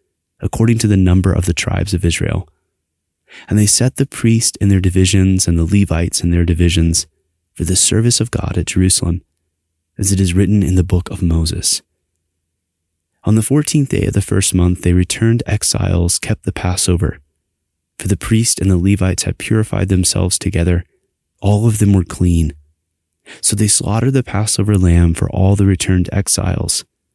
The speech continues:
for their fellow priests and for themselves. It was eaten by the people of Israel who had returned from exile, and also by every one who had joined them and separated himself from the uncleanness of the peoples of the land to worship the Lord, the God of Israel.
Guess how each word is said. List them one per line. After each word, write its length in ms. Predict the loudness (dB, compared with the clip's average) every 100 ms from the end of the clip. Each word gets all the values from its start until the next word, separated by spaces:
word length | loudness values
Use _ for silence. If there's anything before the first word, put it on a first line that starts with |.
| _ _ -6
for 100 | -2
their 120 | -2
fellow 320 | 0 0 0
priests 580 | 0 2 2 0 -4 -6
and 220 | -6 -4
for 120 | -2
themselves. 760 | 0 0 0 -2 -2 -2 -4 -6 _ _ _ _ _ _ _
It 80 | -2
was 160 | -2
eaten 380 | 0 0 2 0
by 100 | 0
the 120 | -2
people 420 | -6 -8 -6 -2 -2
of 80 |
Israel 500 | 0 0 0 0 -2 -6 -20 -6
who 80 | -2
had 80 |
returned 460 | 0 -2 -2 -2 -2
from 180 | -2 -2
exile, 580 | -2 -2 -2 0 0 0
and 100 | 0
also 320 | 0 0 0
by 240 | 0 -2 0
every 380 | 0 2 2 2
one 380 | 0 0 -2 -4 -20 _
who 100 | -2
had 100 | -2
joined 440 | 0 0 2 2 0
them 200 | -4 -10 _
and 160 | -4 -2
separated 480 | -2 -2 -2 -2 -2
himself 560 | -2 -2 -4 -8 -10 _ _ _ _ _ _ -4
from 160 | 0
the 100 | 2
uncleanness 640 | 2 0 0 2 2 2 2
of 60 |
the 80 | -2
peoples 420 | -2 -4 -2 -2
of 60 | 0
the 100 | 0
land 320 | 0 0 0
to 80 | 0
worship 380 | 0 -2 -2 -6
the 100 | -4
Lord, 360 | 0 2 0
the 100 | -2
God 260 | -6 -4 -4
of 80 | -4
Israel. 420 | -4 -2 -2 -6